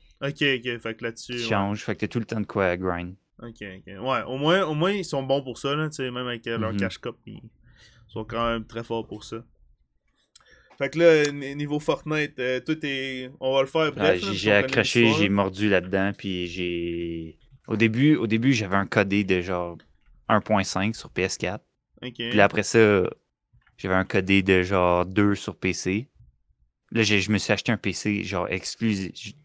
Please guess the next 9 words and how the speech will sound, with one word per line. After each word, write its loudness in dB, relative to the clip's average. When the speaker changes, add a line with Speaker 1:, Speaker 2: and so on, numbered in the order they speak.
Speaker 2:
direct 4
pour -4
jouer 0
à 2
Fortnite. -6
Speaker 1:
<laughs> -6
Fortnite -2
P -8
C. -12